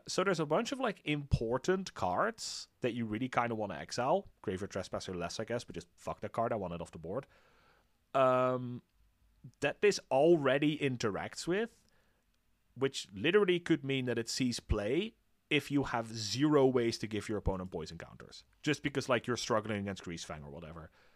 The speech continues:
But if you do get to the poison counters, well, now you're exiling a Phoenix. Now you're exiling a Niv or whatever for whoever still plays that.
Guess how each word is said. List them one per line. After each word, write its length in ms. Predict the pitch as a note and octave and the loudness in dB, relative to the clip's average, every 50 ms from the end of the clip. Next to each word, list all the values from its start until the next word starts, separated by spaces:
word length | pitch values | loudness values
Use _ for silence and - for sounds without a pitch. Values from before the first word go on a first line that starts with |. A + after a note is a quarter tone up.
| _ _ _ _ _ _ | _ _ _ _ _ _
But 320 | A#2+ A#2+ C3+ C3 B2 - - _ | -2 2 2 2 2 -2 -6 _
if 160 | B2+ A#2 G#2 | -2 -2 -2
you 80 | G2 F2+ | -2 -4
do 220 | G2 F#3+ C4 C#4+ | -2 2 0 2
get 200 | B3 B3 F#3 - | 4 2 2 2
to 60 | - | -2
the 80 | - A2 | -6 -4
poison 320 | - A2+ G#2 G2+ G2+ G#2+ | -2 -2 -2 -2 -4 -6
counters, 420 | G2+ G#2 F2 G2+ G2+ G#2+ G#2+ A2 - - _ _ _ | -8 -6 -6 -6 -6 -8 -8 -8 -10 -14 _ _ _
well, 100 | C2+ C#2+ | -16 -14
now 100 | C#2 D2+ | -12 -12
you're 160 | E2 F#2 F#2+ | -10 -8 -8
exiling 440 | G#2 A2+ - - D3 C3+ D3 D#3+ E3 | -8 -6 0 2 2 2 4 2 0
a 40 | D#3+ | -2
Phoenix. 680 | - - A#3+ A#3+ A#3 F3+ A#2+ - - - - - - - _ _ _ _ _ _ _ _ | -4 -4 -4 -2 -2 -2 -4 -4 -6 -8 -8 -8 -10 -12 _ _ _ _ _ _ _ _
Now 100 | - E2+ | -12 -10
you're 120 | E2 D#2+ E2+ | -8 -8 -8
exiling 640 | G2 - - - B2+ G#2+ G#2+ A2 A2 G#2+ G#2+ A2 - _ _ _ _ _ _ _ _ _ - | -10 -10 -2 -2 0 0 0 -2 -4 -6 -6 -8 -10 _ _ _ _ _ _ _ _ _ -6
a 60 | A#2+ | -2
Niv 440 | C3+ E3 G3+ F#3 D3+ A#2+ G2+ - - | 2 4 6 6 6 4 2 0 -2
or 60 | A2 | 0
whatever 400 | G#2 G#2 G2+ G2 F2+ E2+ F2 E2 | 0 0 0 0 -2 -2 -4 -6
for 200 | - - G2 F#2 | -4 -4 -4 -4
whoever 320 | G2 G2 F#2+ F2+ E2+ F#2 F2+ | -2 -2 -2 -4 -4 -6 -8
still 200 | - - F#2 D#2+ | -8 -6 -8 -8
plays 300 | - F#2 E2 E2+ E2 - | -6 -6 -8 -8 -8 -10
that. 180 | - A#1+ B1 | -12 -14 -14